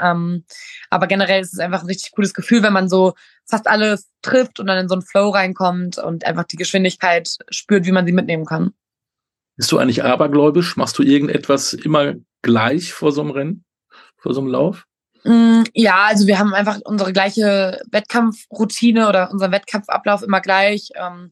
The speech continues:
Speaker 1: stehen immer vier Stunden vor dem Rennen auf und frühstücken immer das Gleiche. Dann, ja, höre ich immer Musik beim Einlaufen, um einfach in den Fokus zu kommen und so. Aber es hat jetzt wenig mit Aberglaube zu, Aberglaube zu tun, sondern einfach,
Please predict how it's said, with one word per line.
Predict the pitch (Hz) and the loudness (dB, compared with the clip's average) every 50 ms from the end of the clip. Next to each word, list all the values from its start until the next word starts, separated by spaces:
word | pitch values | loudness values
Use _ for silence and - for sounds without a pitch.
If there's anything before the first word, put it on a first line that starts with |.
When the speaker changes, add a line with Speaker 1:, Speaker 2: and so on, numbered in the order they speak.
| - - - - - - - _ - | -20 -20 -20 -18 -18 -20 -20 _ -16
Speaker 1:
stehen | - - 233 202 | -6 -2 -2 0
immer | 208 226 220 | 0 0 -2
vier | 226 233 233 226 | 0 0 0 0
Stunden | 226 240 226 214 202 | 2 -2 -2 -2 0
vor | - 208 | 0 0
dem | 202 202 | 0 2
Rennen | 190 190 196 202 - | 0 -2 -2 -2 -2
auf | - 170 170 175 175 175 180 - - | -2 0 0 0 -2 -4 -6 -8 -8
und | 180 180 180 180 170 - | -8 -6 -6 -6 -8 -8
frühstücken | - - 226 220 208 - 214 196 196 | -2 2 2 2 2 0 -2 -2 0
immer | 185 185 180 | 2 2 2
das | 180 175 - | 2 0 0
Gleiche. | - 180 180 180 180 175 190 190 185 180 180 180 180 180 175 | 2 2 2 2 0 0 -2 0 2 2 4 2 2 0 0
Dann, | 165 165 165 160 165 160 _ - - - - - _ _ _ _ _ - | -2 -4 -4 -10 -16 -18 _ -20 -20 -20 -20 -20 _ _ _ _ _ -2
ja, | - 165 160 165 | 0 2 2 2
höre | 160 190 196 | 2 0 0
ich | 202 - | 0 0
immer | 220 214 | 0 2
Musik | 226 226 214 247 226 | 2 2 2 0 0
beim | 233 208 202 | 0 -2 -2
Einlaufen, | 190 196 196 190 196 190 - 208 | -2 -2 0 0 0 -2 -2 -8
um | 190 | -6
einfach | - 190 190 196 | -6 -6 -6 -4
in | 208 | -4
den | 202 202 | -4 0
Fokus | - 220 220 - - - | 0 0 0 0 -4 -6
zu | - 202 | -6 -4
kommen | - 202 190 190 | 0 0 0 0
und | 196 | 0
so. | 170 190 185 190 185 - _ _ - - - - - - | 2 2 2 2 0 -2 _ _ -20 -20 -20 -18 -8 -2
Aber | - 202 | -2 -2
es | 202 - | 0 0
hat | 226 208 | 0 0
jetzt | 220 208 185 180 | 0 0 0 2
wenig | 208 226 233 247 226 220 | 2 4 4 4 2 0
mit | 220 - | -2 0
Aberglaube | - 220 233 269 262 226 233 240 247 240 233 | 0 0 2 0 0 0 2 0 0 0 -4
zu, | - - 208 - _ _ _ _ - | -14 -20 -20 -20 _ _ _ _ -8
Aberglaube | 208 220 233 254 233 240 240 233 | -6 -4 -4 -4 -2 -2 -4 -4
zu | 208 - | -6 -14
tun, | - - 226 240 226 | -16 -10 -6 -4 -2
sondern | 214 208 196 | -2 -2 -2
einfach, | - 202 180 208 208 202 - | -4 -6 -4 -4 -6 -6 -6